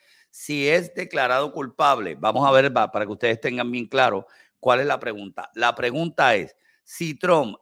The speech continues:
es declarado culpable, ¿usted cree que debe i-, eh, volver otra vez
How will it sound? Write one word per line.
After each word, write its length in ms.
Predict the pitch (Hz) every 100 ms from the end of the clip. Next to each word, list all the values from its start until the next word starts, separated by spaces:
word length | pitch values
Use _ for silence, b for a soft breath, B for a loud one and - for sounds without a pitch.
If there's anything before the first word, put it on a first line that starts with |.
| -
es 200 | 143 147
declarado 540 | 151 156 143 139 135
culpable, 640 | - 117 110 98 87 90 -
¿usted 420 | 117 - 151 151 -
cree 260 | 151 139
que 140 | 143 123
debe 400 | 127 135 131 -
i-, 220 | 139 131
eh, 240 | 127 120 -
volver 420 | 117 127 123 135
otra 260 | 143 127 127
vez 200 | 127 139